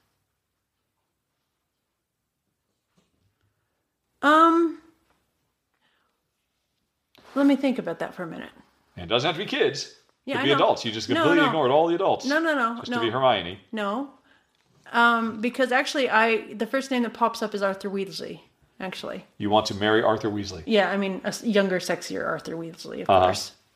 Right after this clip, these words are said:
Speaker 1: But I really like everything he stood for. And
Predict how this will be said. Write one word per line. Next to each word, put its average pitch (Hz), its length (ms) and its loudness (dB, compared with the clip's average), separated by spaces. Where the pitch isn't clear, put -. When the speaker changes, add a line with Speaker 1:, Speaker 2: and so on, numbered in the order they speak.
Speaker 1:
But 190 320 2
I 214 500 2
really 208 460 -2
like 180 440 -2
everything 196 400 -4
he 185 100 -6
stood - 300 -10
for. 165 320 -8
And 180 420 -20